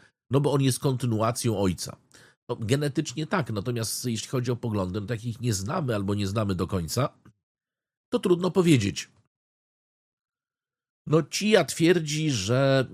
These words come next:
e, to jest, że i był ono z postacią wpływową w pos-, w cieniu władzy, koordynował operacje wojskowe i wywiadowcze w biurze ojca.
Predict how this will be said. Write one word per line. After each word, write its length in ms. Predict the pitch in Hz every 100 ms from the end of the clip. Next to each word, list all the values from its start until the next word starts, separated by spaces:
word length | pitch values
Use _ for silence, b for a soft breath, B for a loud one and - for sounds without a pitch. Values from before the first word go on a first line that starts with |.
| 117
e, 280 | 113 110 107 -
to 160 | 127
jest, 400 | 147 131 - -
że 240 | 120 95 123
i 80 | 113
był 240 | 135 123
ono 180 | 127 110
z 100 | -
postacią 580 | 120 - 135 139 113 92
wpływową 800 | - - 117 113 147 151 151 143
w 60 |
pos-, 400 | 131 120 - 110
w 60 | 95
cieniu 340 | - 143 139
władzy, 460 | 117 123 127 117 120
koordynował 760 | - 143 135 131 143 143 117
operacje 460 | 117 123 120 - 123
wojskowe 560 | 113 113 - 131 120
i 80 | 117
wywiadowcze 680 | 98 104 104 113 - - 95
w 80 | 85
biurze 320 | 113 101 90
ojca. 420 | 117 127 117 107